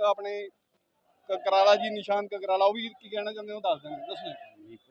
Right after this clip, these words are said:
Speaker 2: ਸਭ ਤੋਂ ਪਹਿਲਾਂ ਸਾਰੀ ਸੰਗਤ ਨੂੰ ਜੈ ਗੁਰਦੇਵ, ਧੰਨ ਗੁਰਦੇਵ। ਸੋ ਜਿੰਨੇ ਵੀ ਦਰਸ਼ਕ ਚੈੱਕ ਪੋਸਟ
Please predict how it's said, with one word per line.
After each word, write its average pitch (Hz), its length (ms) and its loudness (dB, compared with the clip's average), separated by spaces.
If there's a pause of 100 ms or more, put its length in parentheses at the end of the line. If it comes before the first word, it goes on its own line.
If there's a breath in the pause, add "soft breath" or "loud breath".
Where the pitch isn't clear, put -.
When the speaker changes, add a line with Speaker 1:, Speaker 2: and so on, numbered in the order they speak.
Speaker 2:
ਸਭ 135 220 -10
ਤੋਂ 151 80 -18
ਪਹਿਲਾਂ 156 460 -2
ਸਾਰੀ 139 320 -8
ਸੰਗਤ 135 320 -14
ਨੂੰ 135 240 -8
ਜੈ 127 140 -6
ਗੁਰਦੇਵ, 131 360 -6
ਧੰਨ 123 260 -12
ਗੁਰਦੇਵ। 120 340 -14 (560)
ਸੋ 156 400 -8 (360)
ਜਿੰਨੇ 151 220 -4
ਵੀ 170 100 -8
ਦਰਸ਼ਕ 156 340 -8 (340)
ਚੈੱਕ 139 140 -2 (160)
ਪੋਸਟ 147 200 -10